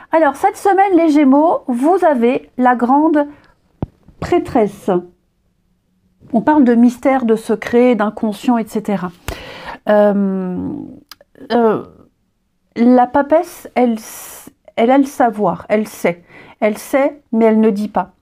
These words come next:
Elle décode les rêves, les symboles. Donc, euh, les Gémeaux,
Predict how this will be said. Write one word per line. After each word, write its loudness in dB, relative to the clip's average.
Elle 2
décode 0
les 2
rêves, 2
les 0
symboles. 0
Donc, 0
euh, 4
les 4
Gémeaux, 4